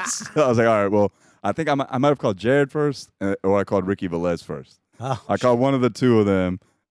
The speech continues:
Speaker 1: uh, just to be like, "What, what, you won't believe?" And Ricky was like, "That's hilarious."
Speaker 2: <laughs> Of course, it's fucking hilarious.
Speaker 1: <laughs> And, and Jared was like, "What the fuck? That's crazy."
Speaker 2: Uh-huh.
Speaker 1: Uh, that made, and they all asked, like, "Make sure you get paid." Uh, so I called the agent.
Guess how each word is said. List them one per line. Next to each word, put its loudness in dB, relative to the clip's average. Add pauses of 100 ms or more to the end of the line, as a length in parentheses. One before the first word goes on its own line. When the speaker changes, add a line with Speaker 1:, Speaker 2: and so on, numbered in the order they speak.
Speaker 1:
uh, 2
just -6
to -10
be 0
like, -2
"What, -2
what, -2
you 0
won't 0
believe?" 0
And 0
Ricky 2
was 0
like, -4
"That's -4
hilarious." -4
Speaker 2:
<laughs> 0
Of 2
course, 0
it's -6
fucking -2
hilarious. -4
Speaker 1:
<laughs> -8
And, -4
and -4
Jared 2
was -6
like, -6
"What 0
the -8
fuck? -4
That's -6
crazy." -2 (100)
Speaker 2:
Uh-huh. -12 (340)
Speaker 1:
Uh, 2
that 0
made, 2 (100)
and 0
they 2
all 4
asked, 0
like, -4
"Make -2
sure -4
you -2
get -2
paid." -4 (440)
Uh, -2 (140)
so 0
I -2
called -2
the 0
agent. 0